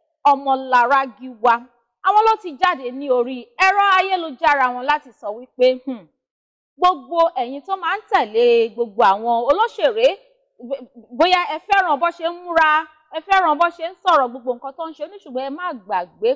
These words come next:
pé gbogbo àwọn olóṣèré yìí, gbogbo wọn náà ló ní nǹkan kan tàbí méjì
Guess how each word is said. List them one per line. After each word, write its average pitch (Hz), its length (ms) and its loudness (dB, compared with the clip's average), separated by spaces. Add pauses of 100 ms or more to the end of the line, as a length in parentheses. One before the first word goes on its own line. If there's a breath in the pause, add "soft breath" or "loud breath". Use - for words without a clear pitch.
(120)
pé 349 180 2 (960)
gbogbo 262 260 2
àwọn 247 220 -2
olóṣèré 302 500 -8
yìí, 196 200 -12
gbogbo 233 280 -14
wọn 294 140 -8
náà 359 120 -16
ló 214 140 -14
ní 240 200 -8 (140)
nǹkan 226 440 -12
kan 226 220 -10 (840)
tàbí 202 260 -8
méjì 330 420 -14